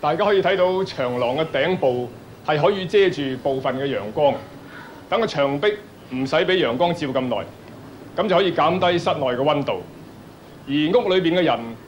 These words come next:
又可以出嚟唞涼，又可以出嚟睇風景，所以長廊嘅好處係相當多。殖民時代建築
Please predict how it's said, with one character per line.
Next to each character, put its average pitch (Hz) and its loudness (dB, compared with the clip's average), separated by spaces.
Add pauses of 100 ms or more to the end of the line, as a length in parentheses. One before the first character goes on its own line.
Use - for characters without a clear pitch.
(160)
又 135 2
可 175 4
以 - 2
出 214 0
嚟 135 0
唞 165 0
涼， 110 0 (540)
又 151 2
可 185 4
以 180 -2
出 190 2
嚟 139 2
睇 156 0
風 185 0
景， 156 -2 (540)
所 175 0
以 160 2
長 120 -4
廊 113 0
嘅 143 2
好 139 -2
處 139 -8
係 117 -2
相 131 -4
當 120 -4
多。 107 -6 (2500)
殖 190 0 (100)
民 135 0
時 131 -6
代 147 4
建 165 0
築 190 -2